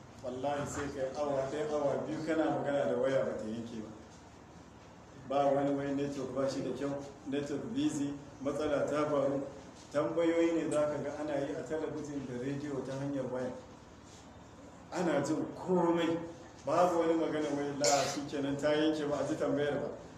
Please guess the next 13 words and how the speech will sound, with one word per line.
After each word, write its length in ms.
Ko 100
yana 320
cikin 280
tambayar 400
ta 60
yanke. 340
Wallahi, 380
ba 100
za 160
ka 80
zo 140
na 160
kasar 260